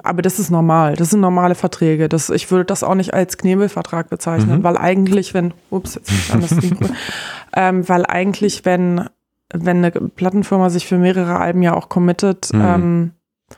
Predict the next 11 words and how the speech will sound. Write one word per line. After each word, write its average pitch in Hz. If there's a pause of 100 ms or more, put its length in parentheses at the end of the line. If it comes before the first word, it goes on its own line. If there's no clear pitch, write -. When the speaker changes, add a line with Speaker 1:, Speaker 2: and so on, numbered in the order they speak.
(460)
Speaker 1:
ist 170
es -
ja 156 (580)
im 180
Prinzip 185
nicht 185
verkehrt 170
für 170
den 160
Künstler 165
auch. -